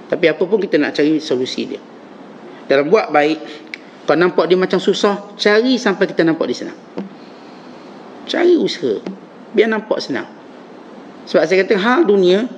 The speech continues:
ternyata amat senang. Buat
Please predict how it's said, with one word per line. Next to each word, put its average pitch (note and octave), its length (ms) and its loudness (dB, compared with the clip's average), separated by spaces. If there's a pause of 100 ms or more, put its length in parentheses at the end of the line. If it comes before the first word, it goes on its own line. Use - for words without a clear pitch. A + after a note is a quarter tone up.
(340)
ternyata B3 400 2
amat B3 240 2
senang. G#2 280 -8 (1500)
Buat F#3 160 4